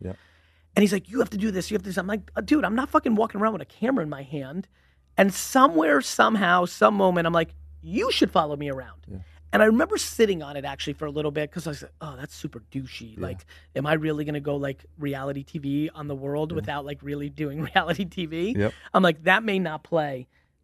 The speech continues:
Speaker 2: But then finally, back to not giving a fuck.
Speaker 1: Yeah.
Speaker 2: I was like, "I'm gonna be right, and a lot of people are gonna do this in two years."
Speaker 1: Yeah.
Speaker 2: And I'm gonna be the, and I'm, you just did it for me. You literally, literally, in the start of this
Speaker 1: Yeah.
Speaker 2: episode,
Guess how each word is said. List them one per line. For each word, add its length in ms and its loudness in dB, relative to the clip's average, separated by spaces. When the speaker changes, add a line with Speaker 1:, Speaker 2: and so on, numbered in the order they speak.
Speaker 2:
But 100 0
then 100 4
finally, 540 0
back 280 -4
to 80 -2
not 200 -6
giving 260 -2
a 40 -14
fuck. 300 -14
Speaker 1:
Yeah. 200 -6
Speaker 2:
I 60 0
was 120 -2
like, 240 -4
"I'm 140 0
gonna 120 0
be 140 0
right, 340 -6
and 80 -8
a 40 -4
lot 180 -2
of 40 -6
people 160 -2
are 60 -2
gonna 60 -2
do 160 -8
this 200 -6
in 80 -10
two 140 -10
years." 420 -10
Speaker 1:
Yeah. 220 -20
Speaker 2:
And 100 -4
I'm 120 2
gonna 100 4
be 80 -2
the, 100 -6
and 180 -4
I'm, 180 6
you 140 6
just 240 0
did 140 4
it 60 -4
for 140 -6
me. 160 -16
You 260 8
literally, 600 4
literally, 520 2
in 60 2
the 80 4
start 320 2
of 80 -4
this 280 4
Speaker 1:
Yeah. 220 0
Speaker 2:
episode, 560 0